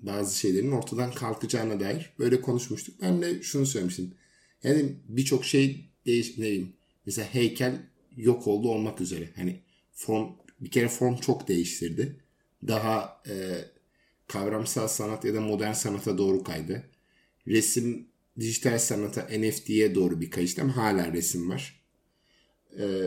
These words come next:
bazı şeyler form değiştirdi. Bazıları anlamını yitirdi. Bazılarının araç gereçleri değişti.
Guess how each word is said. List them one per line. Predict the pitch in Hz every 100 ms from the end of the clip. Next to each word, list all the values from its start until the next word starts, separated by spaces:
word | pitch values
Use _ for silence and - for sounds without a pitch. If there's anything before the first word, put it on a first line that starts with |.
| 92 110
bazı | 117 120
şeyler | 135 123 127
form | - 131 123
değiştirdi. | 117 95 90 90 87 127 - _ -
Bazıları | 98 104 107 104 104 - -
anlamını | 101 101 104 107
yitirdi. | 107 - 101 104 107
Bazılarının | - 95 98 101 101 104 - - - - _ -
araç | 113 113 -
gereçleri | 107 104 - 104 95
değişti. | 82 82 - 117